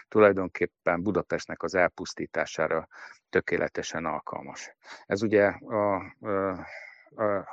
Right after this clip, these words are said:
azzal a haszonnal jár, idézőjelbe persze, hogy a, ö, ö, támadó fél számára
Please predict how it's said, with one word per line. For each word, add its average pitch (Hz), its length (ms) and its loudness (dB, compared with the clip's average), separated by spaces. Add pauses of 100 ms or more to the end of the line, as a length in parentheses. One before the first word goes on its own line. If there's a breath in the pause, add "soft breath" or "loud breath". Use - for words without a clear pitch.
azzal 117 320 6
a 98 40 6
haszonnal 101 560 2
jár, 120 200 6
idézőjelbe 101 680 2
persze, 120 480 2 (360 loud breath)
hogy 104 360 4 (180)
a, 104 400 6 (180)
ö, 98 440 0 (180)
ö, 92 280 -4 (580 loud breath)
támadó 117 400 6
fél 120 260 6
számára 120 600 6